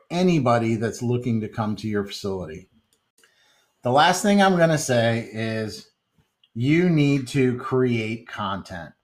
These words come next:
or somebody needs to help you create content. And what that means is writing blogs or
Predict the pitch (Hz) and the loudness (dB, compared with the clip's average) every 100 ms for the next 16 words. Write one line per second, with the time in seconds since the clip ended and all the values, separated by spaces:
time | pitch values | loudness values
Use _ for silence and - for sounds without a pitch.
0 | - 127 123 165 160 139 120 117 117 120 | -4 -2 4 4 6 6 6 2 2 4
1 | 120 123 - 117 107 - 160 165 131 131 | 4 4 0 -2 0 4 2 2 0 2
2 | 127 127 127 123 107 107 - - 113 107 | 2 0 0 0 0 -2 -8 -4 -2 -4
3 | 98 87 78 _ _ _ _ _ _ _ | -6 -12 -14 _ _ _ _ _ _ _
4 | _ - 117 117 113 113 - 131 139 143 | _ -2 2 4 4 0 0 2 4 4
5 | 135 143 143 131 123 117 110 101 113 123 | 2 0 2 2 2 2 0 -2 4 4
6 | 127 123 113 139 139 139 131 113 107 92 | 6 4 4 6 8 8 8 6 2 -4
7 | 107 107 104 101 | -4 -2 -4 -6